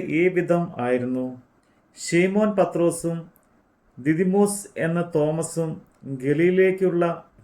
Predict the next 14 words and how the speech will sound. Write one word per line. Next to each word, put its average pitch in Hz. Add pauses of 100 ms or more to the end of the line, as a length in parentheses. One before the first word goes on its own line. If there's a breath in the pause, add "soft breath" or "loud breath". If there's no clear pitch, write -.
(160)
കാനായിലെ 170 (400)
നദനയേലും 170 (920 soft breath)
സെബദി 165
മക്കളും 160 (560)
അവൻ്റെ 160 (140)
ശിഷ്യന്മാരിൽ 170 (120)
വേറെ 160 (140)
രണ്ടുപേരും 151 (140)
ഒരുമിച്ച് 151 (480)
കൂടിയിരുന്നു. 117 (1000 soft breath)
ശീമോൻ 185
പത്രോസ് 190 (420)
അവരോട്, 151 (880)
"ഞാൻ 175